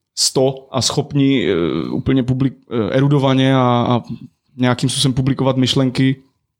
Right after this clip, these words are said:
o těch vazbách, tak jsme si pozvali k tomu hosta,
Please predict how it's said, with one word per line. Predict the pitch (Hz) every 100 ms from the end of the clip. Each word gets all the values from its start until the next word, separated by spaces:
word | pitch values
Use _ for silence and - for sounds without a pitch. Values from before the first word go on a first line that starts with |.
| _ _ _ - -
o | 107
těch | 123 - - -
vazbách, | 104 120 123
tak | 139
jsme | 147
si | 151
pozvali | 151 143 147 139
k |
tomu | 139 110
hosta, | 113 - 147